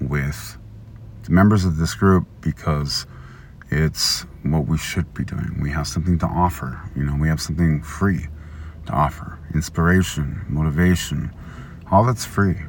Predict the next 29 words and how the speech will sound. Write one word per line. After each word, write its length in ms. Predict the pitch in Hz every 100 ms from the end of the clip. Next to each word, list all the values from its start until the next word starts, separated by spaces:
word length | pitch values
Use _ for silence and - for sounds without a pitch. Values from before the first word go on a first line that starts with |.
| - - -
you 40 | -
know. 220 | - - - - - - -
When 440 | 101 120 175 185 185
you 200 | 180 160
need 560 | 131 127 123 143 139 - - - - -
personalized 520 | - 117 - 101 92
help, 140 | 107 101
that's 240 | 95 -
when 120 | 92
it's 140 | 78 -
different. 380 | 76 - - - - - - -
You 60 |
know, 140 | 73 76
we 160 | 80
don't 340 | 87 92 87 - - - - - -
have 200 | - 98
affiliate 440 | 85 - 95 82 76
codes. 480 | 92 80 78 - -
We 100 | 76
don't 460 | 82 80 73 62 - -
run 640 | 80 80 87 85 82 78 - -
any 500 | 131 156 117 80 71 - - - - - - - - - -
commercials 840 | - 113 104 - - 95 92 90 - -
in 120 | 90
our 240 | 90 - 82
podcast 800 | - 85 80 85 78 78 - - - -
other 520 | 160 139 101 82 73 67 73 85 95 98 -
than 380 | 92 85 78 -
our 320 | 73 78 78